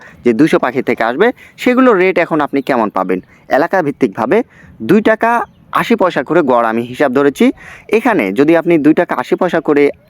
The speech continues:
ডিম বিক্রি করতে পারেন, তাহলে পনেরো হাজার একশো বিশ টাকা আসবে। হ্যাঁ, এইটাই আসবে। কেননা কোনো এলাকায় দুই টাকা করে যদি কেউ ডিম বিক্রি করে, তাহলে ভাই তাকে, আহ, কোয়েল পাখি পালন করতে হবে না। কারণ দুই দিন পর দেখা যাবে যে ভাবিদের গড় না বেচে তাকে, আহ,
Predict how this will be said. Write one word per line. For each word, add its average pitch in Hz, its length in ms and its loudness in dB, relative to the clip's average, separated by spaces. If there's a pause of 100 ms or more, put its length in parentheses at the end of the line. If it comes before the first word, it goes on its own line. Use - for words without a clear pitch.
(100)
ডিম 143 160 4
বিক্রি 135 220 0
করতে 104 240 -2
পারেন, 190 220 -2 (240)
তাহলে 180 320 0 (340)
পনেরো 208 220 2
হাজার 214 260 0
একশো 170 260 0 (160)
বিশ 196 140 2
টাকা 127 240 -4
আসবে। 92 260 -4 (320)
হ্যাঁ, 117 200 -4 (640)
এইটাই 220 380 2
আসবে। 92 340 -2 (200)
কেননা 180 320 0
কোনো 170 260 -2
এলাকায় 160 320 2
দুই 131 160 2
টাকা 208 240 2
করে 190 180 0
যদি 160 200 2
কেউ 131 160 0
ডিম 131 200 2
বিক্রি 139 200 -2
করে, 180 240 2
তাহলে 131 280 -2
ভাই 147 200 -2
তাকে, 120 420 0
আহ, - 540 -6
কোয়েল 147 200 2
পাখি 147 180 -2
পালন 151 240 -2
করতে 147 220 -2
হবে 143 180 0
না। 233 160 -2 (180)
কারণ 127 280 0
দুই 135 100 2
দিন 147 180 0
পর 143 140 0
দেখা 131 200 -2
যাবে 131 240 -2
যে 123 160 2 (280)
ভাবিদের 139 360 0
গড় 131 200 2
না 139 120 -2
বেচে 139 240 -2
তাকে, 110 380 0 (240)
আহ, 107 320 -2